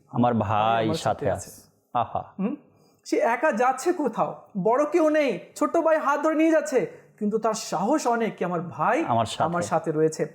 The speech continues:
Speaker 2: আমার নবী সাল্লাল্লাহু আলাইহি সাল্লাম কোনো যুদ্ধে গেলেন এবং যুদ্ধে জয় হলো, তো সেখানকার, আহ, লোকদেরকে কিছু যারা যুদ্ধে এসেছিল সিপাহী তাদেরকে বন্দি করা হলো।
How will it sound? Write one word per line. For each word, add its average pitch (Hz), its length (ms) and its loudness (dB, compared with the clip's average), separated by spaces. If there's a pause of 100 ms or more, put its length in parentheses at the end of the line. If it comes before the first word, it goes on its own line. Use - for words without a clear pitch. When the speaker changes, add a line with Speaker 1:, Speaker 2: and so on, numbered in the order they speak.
(300)
Speaker 2:
আমার 202 160 0
নবী 220 120 0
সাল্লাল্লাহু 185 380 -2
আলাইহি 175 200 -6
সাল্লাম 180 200 -8
কোনো 175 220 -2 (200)
যুদ্ধে 160 340 -4
গেলেন 156 300 0 (140)
এবং 147 280 -8
যুদ্ধে 143 240 -10
জয় 147 240 -2
হলো, 160 400 -2 (420)
তো 147 280 -4
সেখানকার, 185 800 -2
আহ, 147 580 -2 (100)
লোকদেরকে 160 520 -4
কিছু 190 280 -6 (340)
যারা 135 400 -4
যুদ্ধে 160 280 0
এসেছিল 170 480 -2 (140)
সিপাহী 180 380 -6
তাদেরকে 165 340 -2
বন্দি 185 360 0
করা 151 200 -2
হলো। 139 260 -8